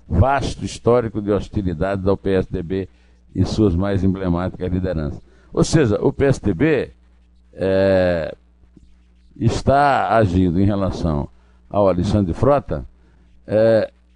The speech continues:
exatamente da mesma forma que o Bolsonaro. É, eles não querem filiá-lo ao partido porque ele falou mal de um militante, que é o Geraldo Alckmin. É,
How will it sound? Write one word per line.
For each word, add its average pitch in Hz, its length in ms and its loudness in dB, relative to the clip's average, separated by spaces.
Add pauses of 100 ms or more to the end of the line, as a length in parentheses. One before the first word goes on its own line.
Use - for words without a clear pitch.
(600)
exatamente 147 840 2
da 127 120 2
mesma 147 300 4
forma 135 320 2
que 127 100 0
o - 80 2
Bolsonaro. 123 680 2 (540)
É, 85 360 -2 (160)
eles 120 220 2
não 143 160 4
querem 113 460 2
filiá-lo 113 400 -4
ao 113 40 -2
partido 127 340 -2
porque - 140 -10
ele - 60 0
falou 127 300 2
mal 117 300 -2 (340)
de 101 140 2
um 120 60 4
militante, 113 680 0
que - 120 -8
é 120 60 2
o 120 80 2
Geraldo 117 420 2
Alckmin. 90 340 0 (680)
É, - 240 -6